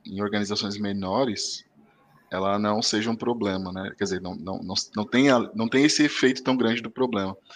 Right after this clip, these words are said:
mas tá trazendo pra gente que é bacana. E aí, Théo, você trouxe que você conseguiu experimentar várias coisas. Imagino que aqui voltada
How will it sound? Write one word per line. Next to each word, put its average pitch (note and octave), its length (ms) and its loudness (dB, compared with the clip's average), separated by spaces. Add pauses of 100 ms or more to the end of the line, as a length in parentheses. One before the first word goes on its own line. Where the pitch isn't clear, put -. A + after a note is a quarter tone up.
(160)
mas G2+ 120 -4
tá G#2 80 0
trazendo G#2+ 300 2
pra G#2+ 160 0
gente G#2+ 200 0
que - 100 0
é - 20 -2
bacana. A#2+ 500 2 (460)
E A#2 80 6
aí, F3 240 8
Théo, D3+ 180 6
você A#2+ 180 2
trouxe C3+ 420 0
que D3+ 760 -4 (320)
você - 180 -2
conseguiu C3+ 240 -2
experimentar C3+ 420 2
várias C3+ 280 2
coisas. F2+ 300 -4
Imagino A2+ 400 0
que C3 260 -2
aqui B2+ 320 -2
voltada C3+ 480 2